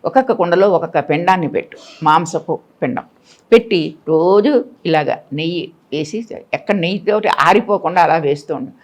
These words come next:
జాగ్రత్తగా చూడు, అక్కడ వాళ్ళు సంతానం అవుతారు. ఏమిటి కంగారు, ఏమిటి, ఆ, ఆలోచన అని చెప్పేసి వ్యాస మహర్షి వెంట వెంటనే పాపం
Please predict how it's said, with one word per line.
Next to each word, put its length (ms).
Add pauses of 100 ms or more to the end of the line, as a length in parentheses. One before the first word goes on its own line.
(260)
జాగ్రత్తగా 680
చూడు, 300 (600)
అక్కడ 320 (120)
వాళ్ళు 220
సంతానం 460
అవుతారు. 440 (340)
ఏమిటి 300
కంగారు, 580 (300)
ఏమిటి, 520 (300)
ఆ, 400
ఆలోచన 540 (200)
అని 240
చెప్పేసి 260
వ్యాస 280
మహర్షి 580 (440)
వెంట 220
వెంటనే 500 (140)
పాపం 320